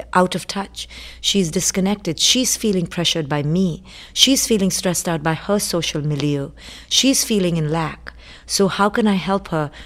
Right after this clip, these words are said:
regain a connection to her abundance? And the moment somebody's abundant from within, kindness will outpour. So instead of telling the kid, "You're so bad, you weren't kind,"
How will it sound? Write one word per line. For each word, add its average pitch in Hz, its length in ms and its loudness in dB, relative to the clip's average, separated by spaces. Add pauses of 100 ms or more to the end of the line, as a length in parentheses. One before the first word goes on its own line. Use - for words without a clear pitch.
(160)
regain 190 540 4
a 175 60 0
connection 165 580 -2
to 165 140 -4
her 226 320 2
abundance? 139 640 -2 (320)
And 175 160 4
the 175 60 4
moment 214 400 4
somebody's 196 380 2
abundant 175 580 0
from 156 180 -2
within, 175 480 0 (460)
kindness 160 480 0
will 170 140 0
outpour. 165 640 -4 (420)
So 214 260 6
instead 214 260 6
of 233 100 6
telling 208 300 4
the 196 80 0
kid, 202 180 2
"You're 269 140 2
so 269 200 4
bad, 233 540 4
you 240 140 0
weren't 240 260 6
kind," 262 560 4